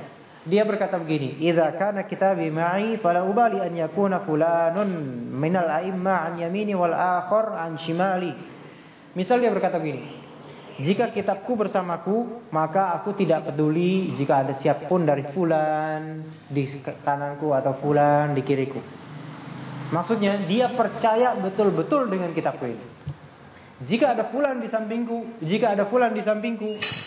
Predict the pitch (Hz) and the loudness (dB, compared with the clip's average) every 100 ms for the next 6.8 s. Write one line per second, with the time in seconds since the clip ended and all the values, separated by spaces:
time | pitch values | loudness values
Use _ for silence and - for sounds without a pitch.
0 | 165 190 196 214 220 226 208 190 196 202 | 0 2 2 -2 0 0 2 2 2 0
1 | 202 196 165 - 185 196 214 196 180 185 | 2 0 0 -2 -2 2 2 2 0 -2
2 | 185 185 180 226 214 247 185 175 185 190 | -2 -2 -2 0 2 4 4 4 4 2
3 | 190 233 247 - - - - 147 165 190 | 2 -2 -4 -8 -14 -18 -4 -2 0 0
4 | 175 156 156 202 165 147 135 139 - 135 | 0 0 2 4 2 0 -2 -2 -2 -10
5 | - - - - - - 139 151 131 156 | -16 -20 -20 -20 -20 -10 0 0 2 0
6 | 165 190 147 143 143 147 147 | 2 4 4 2 2 2 0